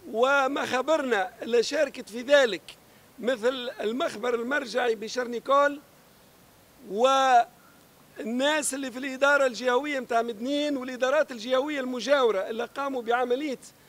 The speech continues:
مساندة بالأعوان، فنشكرهم الكل على هذا الجهد اللي هو كما قلت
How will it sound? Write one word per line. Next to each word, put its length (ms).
مساندة 720
بالأعوان، 880
فنشكرهم 680
الكل 280
على 200
هذا 280
الجهد 400
اللي 200
هو 160
كما 240
قلت 460